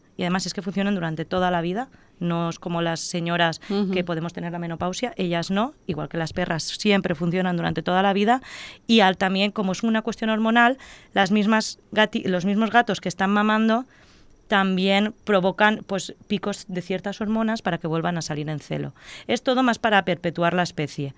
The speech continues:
Speaker 1: porque
Speaker 2: Ujú.
Speaker 1: como son animales que pueden ser depra-, depreda-, o sea, depreda-, que se los pueden comer, están en una escala un poco baja en lo que es la cadena alimentaria,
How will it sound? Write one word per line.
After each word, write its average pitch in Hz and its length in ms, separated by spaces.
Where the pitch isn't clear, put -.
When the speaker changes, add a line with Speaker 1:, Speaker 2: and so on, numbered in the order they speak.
Speaker 1:
porque 175 180
Speaker 2:
Ujú. 180 40
Speaker 1:
como 170 160
son 196 180
animales 208 380
que - 80
pueden 170 220
ser 180 160
depra-, 180 360
depreda-, 165 540
o 180 80
sea, 175 160
depreda-, 170 540
que 151 140
se 170 100
los 151 140
pueden 208 240
comer, 214 440
están 190 420
en 180 120
una 185 160
escala 185 340
un 180 80
poco 180 340
baja 202 520
en 165 140
lo 165 80
que 170 80
es 165 80
la 165 120
cadena 175 240
alimentaria, 190 600